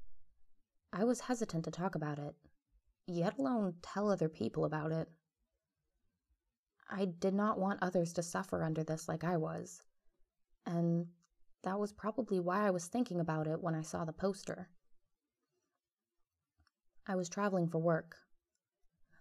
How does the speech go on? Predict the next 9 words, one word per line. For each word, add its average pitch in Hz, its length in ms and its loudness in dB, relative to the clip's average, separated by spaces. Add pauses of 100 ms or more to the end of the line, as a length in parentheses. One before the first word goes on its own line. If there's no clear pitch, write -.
(120)
I 208 140 4
work 220 260 4
as 180 140 2
an 170 120 0
expert 170 380 0
witness 175 400 2
for 170 100 -2
specific 170 520 -4
cases, - 600 -4